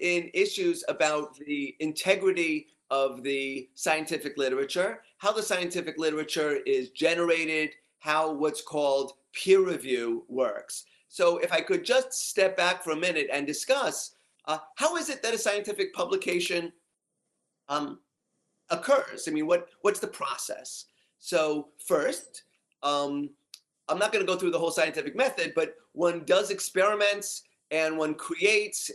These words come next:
a, a manuscript, which is a first attempt to try to publish this, uh, information. So you wanna share it, right? Doing science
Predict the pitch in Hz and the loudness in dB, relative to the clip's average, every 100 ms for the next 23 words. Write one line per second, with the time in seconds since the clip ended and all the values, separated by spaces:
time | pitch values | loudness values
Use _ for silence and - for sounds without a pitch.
0 | - 147 147 143 139 139 _ - 143 156 | -2 0 0 0 -2 -6 _ -8 -2 2
1 | 185 202 175 170 143 131 - - - _ | 2 2 -2 0 0 0 -2 -14 -18 _
2 | _ - 160 160 - 147 147 147 147 139 | _ -6 -6 -4 -6 -4 -2 -2 -2 -6
3 | - _ - 143 139 139 139 131 - 226 | -12 _ -4 0 2 0 -2 -8 -6 0
4 | 214 214 - - - 147 226 226 190 - | 0 0 -6 -10 -6 -4 0 -2 -4 -4
5 | 185 156 175 156 143 - - 190 180 135 | -2 -2 2 2 0 -6 -2 -2 0 -2
6 | 107 - - _ _ _ - 139 139 - | -2 -8 -10 _ _ _ -6 -2 -2 -4
7 | - _ - 131 135 156 151 151 131 117 | -12 _ -2 0 0 0 -2 -2 -4 -4
8 | 113 117 - 139 147 175 160 - 220 202 | -6 -10 -6 -2 0 0 0 0 4 4
9 | 143 - - _ - 175 233 277 - - | 2 -6 -12 _ -2 0 0 -6 -2 0
10 | 202 190 147 - | 2 2 -2 -6